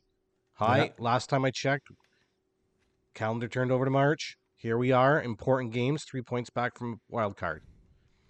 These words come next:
Speaker 1: They go out and add Jacob Chychrun.
Speaker 2: Oh,
Speaker 1: Like,
Speaker 2: God.
Speaker 1: for a first
Speaker 2: Golly.
Speaker 1: and two second rounders. Like,
Speaker 2: Like, I, really?
Speaker 1: y-, y-,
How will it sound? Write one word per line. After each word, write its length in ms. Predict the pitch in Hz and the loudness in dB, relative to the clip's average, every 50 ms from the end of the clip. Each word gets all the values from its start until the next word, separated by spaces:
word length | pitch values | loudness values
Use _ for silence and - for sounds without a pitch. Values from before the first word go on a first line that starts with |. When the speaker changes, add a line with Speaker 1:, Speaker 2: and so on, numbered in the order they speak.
| _ _ _ _ _ _ - | _ _ _ _ _ _ -2
Speaker 1:
They 100 | 139 139 | -2 2
go 160 | 131 147 147 | 4 4 6
out 180 | 165 190 190 151 | 6 4 4 2
and 120 | 170 151 - | -2 -8 -2
add 320 | 123 127 127 131 131 127 - _ _ _ - - | 0 0 2 2 0 -2 -6 _ _ _ -20 -16
Jacob 400 | 101 101 117 120 110 - 101 92 | -8 -6 -6 -4 -4 -6 -10 -10
Chychrun. 380 | - - 101 - - 85 85 - _ _ _ _ _ _ _ _ _ _ _ _ - | -8 -8 -8 -8 -10 -16 -16 -18 _ _ _ _ _ _ _ _ _ _ _ _ -8
Speaker 2:
Oh, 280 | 139 127 143 139 107 - - - - _ _ _ _ _ _ _ _ - | -6 -4 -4 -4 -6 -8 -14 -20 -20 _ _ _ _ _ _ _ _ -8
Speaker 1:
Like, 160 | - 139 156 147 | -4 -4 -4 -4
Speaker 2:
God. 160 | 143 117 101 - - - - _ _ _ _ _ _ _ _ | -4 -6 -12 -14 -18 -20 -20 _ _ _ _ _ _ _ _
Speaker 1:
for 320 | _ - - - 175 175 - | _ -10 2 6 6 6 6
a 120 | - 147 | 4 0
first 460 | - - - - 180 180 208 247 - | -6 -6 -6 0 2 4 4 4 4
Speaker 2:
Golly. 800 | 117 120 131 139 147 139 123 110 104 107 123 143 143 110 92 85 _ _ _ _ _ _ _ - | 2 2 2 0 -2 -2 -2 -2 -2 -2 -2 -4 -4 -6 -8 -10 _ _ _ _ _ _ _ -4
Speaker 1:
and 280 | - - 135 131 123 | -2 0 0 0 -2
two 300 | - - - 180 190 202 | -6 -6 -4 -2 -2 -2
second 440 | 190 - - - 151 139 - 160 - - | -4 -6 -4 -4 -4 -4 -4 -8 -6 -4
rounders. 560 | 113 113 110 117 113 90 85 82 - - _ _ _ _ _ _ _ _ _ _ _ _ _ _ _ _ _ _ _ _ _ _ _ _ - | -2 -2 0 0 -2 -4 -6 -10 -10 -14 _ _ _ _ _ _ _ _ _ _ _ _ _ _ _ _ _ _ _ _ _ _ _ _ -4
Like, 340 | 123 131 131 131 127 _ _ _ _ - _ - - | 2 2 2 2 2 _ _ _ _ -20 _ 0 2
Speaker 2:
Like, 180 | 240 185 170 | 2 4 4
I, 140 | 247 277 - - 233 214 - _ _ _ - 294 247 233 220 | 0 -6 -6 -12 -16 -20 -20 _ _ _ -18 -16 -14 -8 -2
really? 320 | 196 233 302 370 392 415 | 2 2 4 6 6 8
Speaker 1:
y-, 80 | 427 339 | 8 8
y-, 100 | 156 160 | 6 4